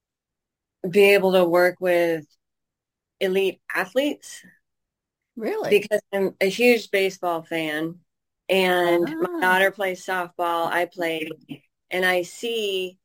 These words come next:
Speaker 1: like, our local team, we ha-, we have two pitchers, one retired 'cause he got the yips, which is when all of a sudden they can't throw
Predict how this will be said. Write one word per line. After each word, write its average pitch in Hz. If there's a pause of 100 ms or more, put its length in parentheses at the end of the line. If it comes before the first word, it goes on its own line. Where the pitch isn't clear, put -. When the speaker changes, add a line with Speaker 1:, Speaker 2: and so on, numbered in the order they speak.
(400)
Speaker 1:
like, 196 (180)
our 202
local 190
team, 170 (640)
we 190
ha-, 190
we 202
have 190
two 247
pitchers, 175
one 185
retired 175
'cause 196
he 180
got 170
the 165
yips, 165 (520)
which 185
is 175
when 170 (340)
all 190
of 180
a 196
sudden 190
they 180
can't 185
throw 180